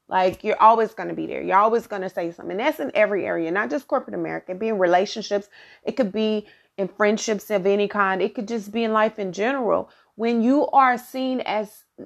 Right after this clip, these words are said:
someone who always do something, you always be there, you always got something to say, you always got something to add, you know all these things, then it becomes a second thought to people. But learn to be quiet.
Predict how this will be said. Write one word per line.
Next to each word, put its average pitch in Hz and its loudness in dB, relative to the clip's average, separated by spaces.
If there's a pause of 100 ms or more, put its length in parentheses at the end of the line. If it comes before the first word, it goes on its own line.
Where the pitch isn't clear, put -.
(320)
someone 240 2
who 240 4
always 226 4
do 220 -4
something, 175 -8
you 185 0
always 226 2
be 220 -2
there, 185 4
you 190 2
always 226 6
got 214 0
something 202 -10
to 202 -6
say, 233 -4
you 190 0
always 214 4
got 196 -2
something 202 -10
to 202 -4
add, 220 0
you 220 -2
know 220 6
all 208 6
these 202 -4
things, 240 -6 (480)
then 269 2
it - 0
becomes 247 -4 (140)
a 220 0
second - -4
thought - 2
to 190 -8
people. - -10 (260)
But 214 6 (560)
learn 294 0
to 370 -4
be 320 4
quiet. 311 0